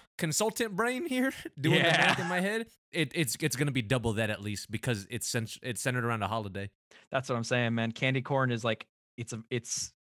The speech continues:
Speaker 2: it sucks, but everybody buys it.
Speaker 1: Yeah. Whereas, like, I don't think there's a holiday, like, there's not a National Coconut Week.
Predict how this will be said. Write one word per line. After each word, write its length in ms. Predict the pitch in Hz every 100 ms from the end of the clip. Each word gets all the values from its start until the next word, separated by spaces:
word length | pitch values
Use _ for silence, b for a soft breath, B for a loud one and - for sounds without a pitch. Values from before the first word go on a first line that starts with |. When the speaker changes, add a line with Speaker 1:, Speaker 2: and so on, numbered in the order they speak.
| -
Speaker 2:
it 100 | 127
sucks, 360 | - 135 123
but 140 | - -
everybody 500 | 127 123 127 120 113
buys 280 | 107 107 104
it. 160 | 107 - _ _ _ -
Speaker 1:
Yeah. 300 | 120 95 87 98 _ -
Whereas, 300 | 120 117 101
like, 160 | 107 107
I 60 |
don't 120 | 120
think 140 | 117 113
there's 140 | 107
a 60 | 101
holiday, 580 | 107 104 92 92 87 -
like, 260 | - 101 95 101
there's 120 | 107
not 200 | 117 101 95
a 160 | 117
National 340 | 98 110 107 104
Coconut 400 | - 117 98 90
Week. 240 | 92 -